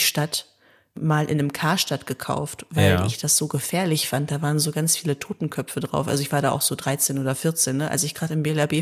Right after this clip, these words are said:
Speaker 1: <laughs> verliebt war, war mir das dann wichtig, dass ich, äh, Totenköpfe auf den, auf den Albencovern habe. Dann habe ich mir das gekauft und das Album lieb ich, das lieb ich wirklich immer noch heiß und innig. Und deswegen habe ich einen dieser Totenköpfe, äh, mir irgendwann tätowieren lassen. Relativ klein, aber doch.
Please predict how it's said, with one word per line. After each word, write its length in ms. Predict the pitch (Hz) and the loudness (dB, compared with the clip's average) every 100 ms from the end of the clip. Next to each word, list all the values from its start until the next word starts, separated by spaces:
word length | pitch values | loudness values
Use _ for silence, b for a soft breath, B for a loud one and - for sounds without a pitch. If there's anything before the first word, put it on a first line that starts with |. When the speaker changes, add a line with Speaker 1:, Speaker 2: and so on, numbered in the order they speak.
| - | 4
Speaker 1:
<laughs> 300 | 190 214 - | 6 4 4
verliebt 60 | 208 | 4
war, 240 | 208 - B B B - | 4 4 B B B 0
war 100 | 180 - | -2 0
mir 120 | 180 175 | 2 4
das 180 | 175 | 4
dann 160 | 165 170 | 4 2
wichtig, 320 | 185 - 185 | 2 0 0
dass 200 | 165 170 | 0 2
ich, 220 | 165 - | 0 0
äh, 160 | 156 156 | 2 2
Totenköpfe 640 | 156 190 170 190 196 - | 2 0 2 2 4 6
auf 160 | 165 165 | 4 4
den, 240 | 160 175 165 B B B | 4 2 2 B B B
auf 120 | 175 | -2
den 140 | 165 165 | 0 0
Albencovern 720 | 175 196 165 160 156 156 156 | 2 2 2 2 2 2 2
habe. 240 | 143 143 | 2 2
Dann 100 | 151 | 2
habe 120 | 156 | 0
ich 100 | 165 | 0
mir 80 | 160 | 0
das 160 | 156 - | 0 0
gekauft 500 | - - 175 180 - | -2 0 0 0 -2
und 240 | 147 147 B B B | -2 -4 B B B
das 220 | - 143 - | -2 0 2
Album 320 | 156 156 151 - | 0 0 -2 -2
lieb 140 | 170 | -4
ich, 180 | 160 - - - - | -4 -6 -12 -8 0
das 340 | 196 - - | 4 2 0
lieb 320 | - 175 185 | -4 -2 0
ich 200 | 165 - | 0 -2
wirklich 360 | 160 165 156 - | 0 0 -2 -2
immer 180 | 170 160 | 0 0
noch 220 | 147 - | -2 -2
heiß 240 | 147 151 | 0 0
und 120 | 139 147 | 0 -2
innig. 360 | 156 147 - | -2 -4 -4
Und 120 | 143 | -4
deswegen 300 | 143 - 156 151 | 0 0 0 0
habe 120 | 156 | -2
ich 180 | - - | -4 -2
einen 220 | 170 175 | 0 2
dieser 220 | 160 151 | 0 0
Totenköpfe, 880 | 160 160 156 160 - 156 151 151 151 | -2 -4 -2 -2 -2 -2 0 0 -2
äh, 140 | - 147 | -2 -2
mir 200 | 156 147 | 0 -2
irgendwann 220 | 160 156 - | 0 -2 -4
tätowieren 300 | - 175 170 | -2 0 2
lassen. 260 | 135 143 - | 2 0 0
Relativ 400 | 151 151 147 - | 0 0 -2 -6
klein, 360 | - 156 214 220 | -2 0 2 0
aber 320 | 170 165 165 | 2 2 0
doch. 340 | - 135 - | 0 -2 -4